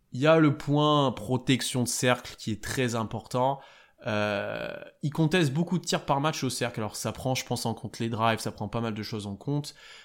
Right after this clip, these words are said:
Euh, il défend à quarante-sept pour cent, il est légèrement plus haut que celui d'Horford, et cetera. Euh, il y a que Roby, en fait, qui fait pire qu'en, en défense sous le cercle,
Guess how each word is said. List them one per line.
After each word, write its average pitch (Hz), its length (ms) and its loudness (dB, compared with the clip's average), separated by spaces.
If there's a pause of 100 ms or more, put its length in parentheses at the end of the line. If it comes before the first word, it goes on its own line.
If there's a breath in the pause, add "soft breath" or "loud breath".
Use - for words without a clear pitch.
(120)
Euh, 107 120 -4
il 107 120 -4
défend 117 320 0
à 113 80 -2
quarante-sept 135 560 -2
pour 113 180 -10
cent, 131 240 0
il 113 180 -2
est 107 120 -2
légèrement 117 720 -2
plus 120 200 -8
haut 120 100 0
que 120 40 -12
celui - 160 -10
d'Horford, 110 480 -6
et 104 100 -6
cetera. 107 600 -6 (400 loud breath)
Euh, - 560 -8
il 127 80 -6
y 123 40 -2
a 120 40 0
que 151 160 0
Roby, 131 420 2
en 120 60 0
fait, 113 180 -4
qui - 160 -10
fait 113 100 -4
pire 113 280 -8
qu'en, 101 320 -8
en 101 40 -8
défense 101 340 -8
sous - 100 -12
le 101 60 -10
cercle, - 340 -6